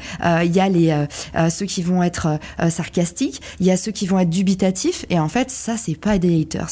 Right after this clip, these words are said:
Les haters, c'est des gens qui vont nous humilier, euh, publiquement. Donc c'est un peu des malades, il y a un trait de psychopathie, hein, dans le haters.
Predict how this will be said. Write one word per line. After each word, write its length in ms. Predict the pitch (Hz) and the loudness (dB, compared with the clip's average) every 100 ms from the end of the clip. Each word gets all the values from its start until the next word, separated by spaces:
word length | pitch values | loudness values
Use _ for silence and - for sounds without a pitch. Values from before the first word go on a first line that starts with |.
| - | -6
Les 120 | - 170 | -4 -4
haters, 260 | - 208 | -2 -2
c'est 140 | - 165 | -2 -2
des 100 | 160 | -2
gens 140 | 185 | -2
qui 180 | 190 175 | -2 -2
vont 240 | 156 175 165 - - - - - | 0 -2 -4 -12 -16 -18 -6 2
nous 240 | 175 165 | 4 4
humilier, 540 | 202 202 196 196 190 - - - - | 4 4 4 4 2 -2 -18 -8 0
euh, 160 | 160 156 | 2 2
publiquement. 640 | 202 180 196 - 196 - - | 2 2 2 4 2 0 -4
Donc 140 | 175 | -2
c'est 140 | - | 0
un 80 | 165 | 0
peu 140 | 165 196 | 2 2
des 120 | 170 | 4
malades, 320 | 185 220 160 | 4 4 4
il 40 | |
y 20 | 156 | 2
a 60 | |
un 60 | 156 | 2
trait 180 | - 185 | 2 0
de 80 | |
psychopathie, 640 | 170 - - 170 240 - 180 | 0 -2 -2 -2 -2 -2 0
hein, 100 | 160 | 2
dans 120 | 165 | 2
le 140 | 156 156 | 2 2
haters. 360 | 156 147 - | 0 -4 -6